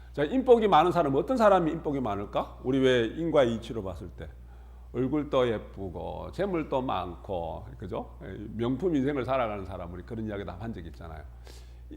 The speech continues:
어떤 사람한테 인복이, 어, 아, 저 사람 어떻게 살았길래 저렇게 인복이 많을까? 지금 현재 삶을 보세요. 내가 누구를 좋아한단 말이에요. 나를 좋아하라는 사람이 많고 나를 도와주고자 한-, 하는,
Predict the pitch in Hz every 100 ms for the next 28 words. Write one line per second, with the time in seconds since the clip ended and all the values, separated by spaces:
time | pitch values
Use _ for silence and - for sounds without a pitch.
0 | - 143 196 262 226 202 180 160 143 170
1 | 170 147 110 117 165 - - - 196 240
2 | 220 165 170 330 240 226 208 - 151 135
3 | 156 180 - 175 175 147 127 95 92 92
4 | - 85 80 78 - - - - 196 208
5 | 208 240 247 - 170 123 113 104 92 -
6 | - - - 147 180 185 - 143 165 190
7 | 175 123 123 160 160 131 120 101 92 117
8 | - - 127 180 208 - 143 185 196 170
9 | - 139 135 101 113 - 123 160 196 -
10 | 208 190 160 156 127 120 - 135 135